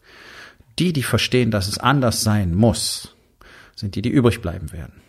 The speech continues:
Das sind international über die Jahrzehnte hinweg ein winziger Teil von Unternehmen Schrägstrich Konzernen.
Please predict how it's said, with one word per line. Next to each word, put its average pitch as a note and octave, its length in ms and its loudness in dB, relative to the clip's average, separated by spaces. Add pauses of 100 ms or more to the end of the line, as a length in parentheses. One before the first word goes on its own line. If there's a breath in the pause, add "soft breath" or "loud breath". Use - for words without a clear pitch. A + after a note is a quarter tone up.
(160 soft breath)
Das - 240 -4
sind G3+ 360 4 (100)
international B2 960 2
über D3+ 200 -2
die C#3 60 0
Jahrzehnte A#2 400 -2
hinweg G#2 340 -4 (2250 loud breath)
ein B2 200 4
winziger E3 340 2
Teil F#2+ 260 0 (720)
von A#2 180 0
Unternehmen A2+ 460 4
Schrägstrich - 360 -2
Konzernen. - 440 -4